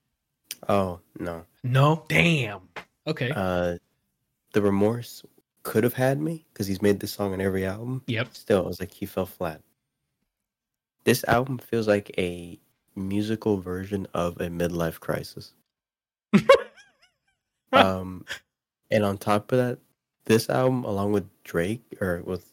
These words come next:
Speaker 1: Donda,
Speaker 2: Kanye's, yeah.
Speaker 1: is, is mirroring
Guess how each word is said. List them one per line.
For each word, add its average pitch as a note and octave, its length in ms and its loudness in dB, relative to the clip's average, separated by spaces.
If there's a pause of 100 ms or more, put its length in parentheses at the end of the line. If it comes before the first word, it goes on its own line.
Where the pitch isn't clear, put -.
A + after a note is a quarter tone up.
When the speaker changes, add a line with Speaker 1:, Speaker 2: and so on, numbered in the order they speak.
(120)
Speaker 1:
Donda, A2 300 -2 (120)
Speaker 2:
Kanye's, C3 200 -4 (100)
yeah. A2 240 -8 (260)
Speaker 1:
is, - 360 -6 (500)
is G2 240 -4
mirroring A2 680 -4